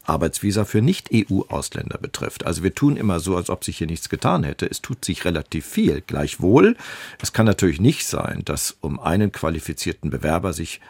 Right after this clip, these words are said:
am Ende mindestens sieben Behörden kümmern. Das ist nämlich die Realität. Und am Ende, äh, zwischen der Bereitschaft, nach Deutschland zu kommen und, äh, dem Start hier in den Job möglicherweise zwei oder drei Jahre und mehr vergehen.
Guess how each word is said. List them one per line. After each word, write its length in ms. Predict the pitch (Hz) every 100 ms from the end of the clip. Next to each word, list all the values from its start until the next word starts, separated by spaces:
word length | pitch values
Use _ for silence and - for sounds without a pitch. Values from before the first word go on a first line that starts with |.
| -
am 140 | 80 80
Ende 380 | 87 90 87 -
mindestens 600 | 85 90 82 - 73 -
sieben 380 | 76 87 92 95
Behörden 500 | 78 82 104 73 67
kümmern. 280 | - 71 -
Das 160 | 76 -
ist 140 | -
nämlich 240 | 69 69 -
die 100 | -
Realität. 640 | 71 69 - - 123 - - - -
Und 100 | -
am 140 | 80 67
Ende, 380 | 82 95 90 -
äh, 160 | - 82
zwischen 460 | - - - 78 - - - -
der 80 | 82
Bereitschaft, 540 | 73 90 110 - 92
nach 120 | 85 -
Deutschland 400 | 85 - 82 -
zu 100 | 76
kommen 320 | - 95 101
und, 380 | - 80 - -
äh, 100 | -
dem 180 | 82 73
Start 320 | - 82 -
hier 160 | 87
in 80 | 53
den 120 | 76
Job 220 | - 78 87
möglicherweise 640 | 78 78 73 69 69 69
zwei 320 | - 65 78
oder 160 | - -
drei 220 | - 67
Jahre 320 | 69 69 65
und 220 | - -
mehr 160 | - -
vergehen. 380 | - - -